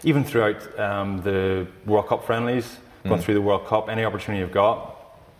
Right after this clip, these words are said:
Speaker 1: you've gone really well, and just looks like you're, you're kinda brimming, brimming with confidence, and then
Speaker 2: Mm.
Speaker 1: getting selected again.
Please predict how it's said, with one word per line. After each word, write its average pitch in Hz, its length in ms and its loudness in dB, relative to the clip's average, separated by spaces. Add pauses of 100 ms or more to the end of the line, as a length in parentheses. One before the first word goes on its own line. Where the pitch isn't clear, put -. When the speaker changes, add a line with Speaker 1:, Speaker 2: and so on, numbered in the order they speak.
(220)
Speaker 1:
you've 113 80 -4
gone 110 180 2
really 101 160 -2
well, 123 420 2 (280)
and 101 100 -4
just 110 160 0
looks 107 300 0
like 104 180 -6
you're, 95 240 0
you're 92 140 -4
kinda 98 200 0
brimming, 104 440 -2
brimming 107 280 -2
with 101 160 -4
confidence, 120 560 -2
and 104 120 0
then 98 240 4
Speaker 2:
Mm. - 20 -6
Speaker 1:
getting 107 220 0
selected 101 420 -2
again. 120 540 0